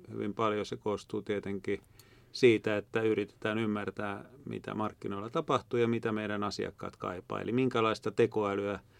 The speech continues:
pitäisi kehittää, jotta yleensä liiketoimintaan liittyviä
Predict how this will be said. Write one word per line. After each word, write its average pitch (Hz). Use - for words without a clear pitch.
pitäisi 104
kehittää, 113
jotta 104
yleensä 117
liiketoimintaan 107
liittyviä 95